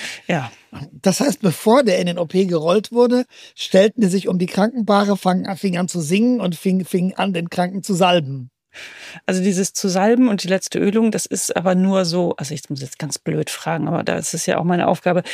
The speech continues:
Speaker 1: ähm, da wird nicht wirklich irgendeine Art von Flüssigkeit verwendet, sondern man tut so oder reibt man wirklich dann noch irgendwie mit Öl oder was weiß ich, Weihrauch oder was habt ihr immer so?
Speaker 2: Das ist ein gesalbtes Öl,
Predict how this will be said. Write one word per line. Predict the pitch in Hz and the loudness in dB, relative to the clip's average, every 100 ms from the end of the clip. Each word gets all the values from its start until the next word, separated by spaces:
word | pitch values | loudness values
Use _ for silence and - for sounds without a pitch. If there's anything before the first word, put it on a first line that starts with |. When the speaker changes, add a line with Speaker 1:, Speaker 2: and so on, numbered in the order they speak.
| - | -10
Speaker 1:
ähm, | - 175 185 - | -2 0 0 0
da | 190 - | -2 0
wird | 180 226 | 0 4
nicht | 240 190 | 4 4
wirklich | 214 - 190 | 2 0 0
irgendeine | - 214 - 185 | 2 2 2 0
Art | 175 | -2
von | - 175 | -2 -2
Flüssigkeit | - 214 214 196 - | 0 0 0 -2 -2
verwendet, | 180 196 190 170 | -2 0 0 2
sondern | 185 185 175 | 2 2 2
man | 175 165 | 0 0
tut | - 247 | 0 0
so | 330 311 | 2 2
oder | 233 220 196 | 4 4 2
reibt | 214 - | 0 2
man | 202 185 | 2 2
wirklich | - 185 | -2 -4
dann | - 185 | -2 -2
noch | 175 - | -2 -2
irgendwie | - 180 170 180 156 156 | -2 -2 0 -2 -2 -4
mit | 175 - | -8 -2
Öl | 196 190 - | -2 -2 -2
oder | 151 175 165 | 0 0 -2
was | - | -6
weiß | 170 - | -6 -4
ich, | 170 - - | -6 -6 0
Weihrauch | 185 180 170 | 2 2 2
oder | 165 165 | 0 -2
was | 160 | -2
habt | 170 - | -4 -2
ihr | - | 0
immer | 165 | 0
so? | 156 156 - - - - - - | 2 0 -2 -14 -20 -20 -12 -6
Speaker 2:
Das | 170 175 180 | 0 0 0
ist | 247 - | -4 0
ein | 190 175 | 2 2
gesalbtes | 147 151 135 156 233 - 220 160 - | 0 -2 0 0 0 -2 -8 -6 0
Öl, | 160 190 | 4 4